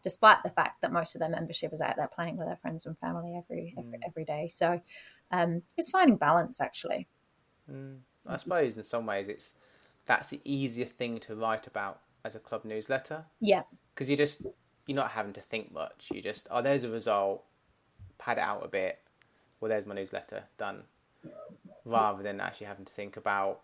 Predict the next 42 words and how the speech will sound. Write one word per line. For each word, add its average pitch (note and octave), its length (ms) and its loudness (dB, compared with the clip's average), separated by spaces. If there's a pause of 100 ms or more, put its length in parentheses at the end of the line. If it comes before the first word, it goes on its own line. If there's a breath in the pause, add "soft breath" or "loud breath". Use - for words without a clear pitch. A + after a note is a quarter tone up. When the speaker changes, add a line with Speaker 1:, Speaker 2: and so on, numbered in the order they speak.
(120)
Speaker 2:
"Well, G2 180 -2
that, G#2 160 -2
what's D3 240 -2
ev-, A#2 140 -2
what's B2+ 220 -4
the A#2+ 80 2
other G#2+ 120 -4
eighty G#2 220 -6
percent G#2 300 -14
done? G#2 220 -10
What G#2+ 140 -8
are - 40 -10
they G2+ 180 -4
interested G2+ 460 0
Speaker 1:
Mm. G#2 60 -2
Speaker 2:
in?" G2 200 -6 (400 soft breath)
Actually - 240 -6
takes A2 240 -6
a - 20 -4
lot A2 120 -8
more G2+ 140 -6
work. G2+ 440 -2 (260)
I A2 60 -12
Speaker 1:
Yeah. E3+ 140 4
Speaker 2:
think, A#2+ 200 -10
to - 100 -16
do A#2+ 200 -4
that, C3 340 2
Speaker 1:
Yeah. C#3+ 40 -16 (180)
Speaker 2:
which, - 200 -12 (540)
yeah, - 140 -16 (220)
it's - 140 -18
probably - 240 -18 (480)
an - 180 -6
easy B2 320 -6
excuse - 400 -8
to A2 80 -10
then G2+ 160 -8
not G2+ 140 -12
do - 80 -2
it. G3+ 120 -2
Speaker 1:
Mm. F#3+ 340 -2